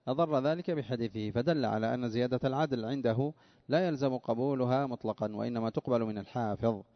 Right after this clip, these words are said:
فإنه اعتبر أن يكون حديث هذا المخالف أنقص من حديث من خالفه من الحفاظ،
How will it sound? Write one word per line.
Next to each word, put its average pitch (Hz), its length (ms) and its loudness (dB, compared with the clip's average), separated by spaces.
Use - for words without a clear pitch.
فإنه 123 480 0
اعتبر 117 760 2
أن 135 260 -2
يكون 120 520 -2
حديث 120 440 -2
هذا 127 300 2
المخالف 131 580 0
أنقص 160 380 0
من 139 180 0
حديث 131 280 0
من 123 180 -2
خالفه 131 460 4
من 123 140 0
الحفاظ، 120 540 2